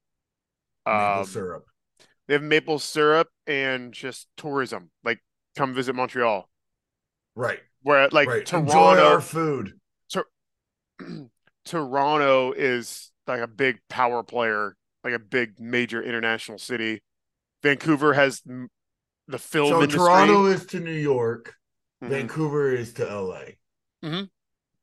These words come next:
Speaker 1: That's the
Speaker 2: I don't think
Speaker 1: equivalent
Speaker 2: people,
Speaker 1: in
Speaker 2: I don't think people realize how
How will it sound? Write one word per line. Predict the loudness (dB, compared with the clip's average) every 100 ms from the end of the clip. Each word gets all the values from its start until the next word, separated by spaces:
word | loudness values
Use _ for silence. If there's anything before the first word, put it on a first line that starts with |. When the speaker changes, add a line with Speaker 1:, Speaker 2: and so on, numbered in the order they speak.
| _
Speaker 1:
That's | -10 -10 -8
the | 0
Speaker 2:
I |
don't | 6
think | 6 6
Speaker 1:
equivalent | 2 2 -2
Speaker 2:
people, |
Speaker 1:
in | -8 -14 _ _ _ _ _ 0
Speaker 2:
I | 2
don't | 4
think | 0
people | -2 -2
realize | 4 6 6 4
how | 0 0 -2